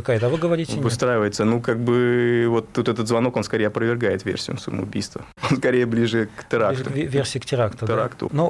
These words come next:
Speaker 1: опять же, возникает вопрос. Если это был теракт, то почему никто не взял на себя ответственность?
Speaker 2: Тут у меня есть два довода, два таких рассуждения. Первое, во-первых, а что если теракт не удался? То есть было задумано что-то более грандиозное,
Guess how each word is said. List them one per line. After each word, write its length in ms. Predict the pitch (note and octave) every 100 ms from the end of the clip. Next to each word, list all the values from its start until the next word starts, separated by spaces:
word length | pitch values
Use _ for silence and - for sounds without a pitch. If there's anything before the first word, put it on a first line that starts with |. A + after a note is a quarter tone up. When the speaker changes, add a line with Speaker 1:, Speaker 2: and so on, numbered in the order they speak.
| -
Speaker 1:
опять 240 | C#3+ D3
же, 100 | A2
возникает 380 | A2 A2+ D3 D3
вопрос. 400 | E3 D#3 A2 -
Если 540 | G2+ A2 E3+ F3 F#3+
это 320 | F3 D#3 D#3+ D3+
был 200 | D#3 D3+
теракт, 500 | F3 F3 A2+ - - _ - - - -
то 140 | - C3
почему 640 | C3 C3+ D3 D#3 F#3 F#3+
никто 480 | E3+ - - E3+ F3
не 140 | D3 C#3
взял 200 | E3+ D#3+
на 60 |
себя 240 | - D#3 E3
ответственность? 440 | F#3+ - A2+ - - -
Speaker 2:
Тут 160 | D3
у 20 | C#3
меня 200 | B2+ A#2
есть 320 | A#2 G#2 - -
два 300 | G#2+ A2 F#2+
довода, 560 | A2 B2 A#2+ G2+ F#2+ G2 G#2+
два 280 | - G#2 G2
таких 340 | F#2 G2 G#2 -
рассуждения. 640 | G2+ - G#2+ A2 C3+ G#2+
Первое, 380 | F#2 A2+ F#2 F2
во-первых, 580 | - F#2+ A2+ F#2 E2+ - - _ _ _ _ -
а 320 | - F#2 F#2 -
что 180 | - C3
если 200 | C3 G#2
теракт 340 | G2 G2+ G2+
не 80 | G2+
удался? 400 | G2 D2+ - - - - - _ _ - -
То 60 | -
есть 140 | -
было 200 | B2+ G#2
задумано 420 | G#2 G#2 G#2 G2
что-то 300 | - G2+ G2+
более 300 | G2+ G#2+ F#2
грандиозное, 640 | G#2 G2+ G2 C3+ G#3 B2+